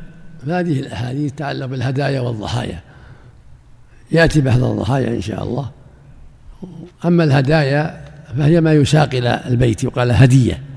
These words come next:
ما يسوقه الإنسان من بيته، من بلده، من الطريق إلى مكة، هذا يسمى هدية من إبل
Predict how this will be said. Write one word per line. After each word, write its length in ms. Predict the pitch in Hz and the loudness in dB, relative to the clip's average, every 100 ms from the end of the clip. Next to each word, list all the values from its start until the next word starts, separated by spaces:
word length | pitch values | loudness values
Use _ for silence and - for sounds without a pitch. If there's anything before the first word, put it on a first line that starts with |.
| - - - - | -18 -20 -16 -4
ما 140 | 127 | -2
يسوقه 340 | 123 165 143 127 | -2 -2 -2 0
الإنسان 440 | 127 107 143 139 | 0 0 0 0
من 220 | 123 113 - - | -2 -4 -6 -6
بيته، 380 | 135 143 135 135 - - - - - - | 0 0 2 -2 -4 -16 -20 -20 -20 -6
من 120 | 123 | 0
بلده، 400 | 120 143 143 127 | 6 6 6 4
من 240 | 120 120 117 | 2 0 -2
الطريق 540 | 107 123 127 151 147 - - - - - - - - | -2 -2 2 2 0 -4 -20 -20 -20 -20 -20 -20 -6
إلى 160 | 135 139 | 0 4
مكة، 380 | 160 - 170 135 - - - - - - - | 4 4 0 0 -2 -14 -20 -20 -20 -20 -8
هذا 260 | 156 143 | -4 -2
يسمى 340 | 143 143 143 135 | 0 0 0 2
هدية 500 | 135 135 127 - - - - - - - | 4 4 0 -4 -10 -18 -20 -20 -18 -4
من 160 | 120 | 2
إبل 340 | 131 139 135 | 6 6 6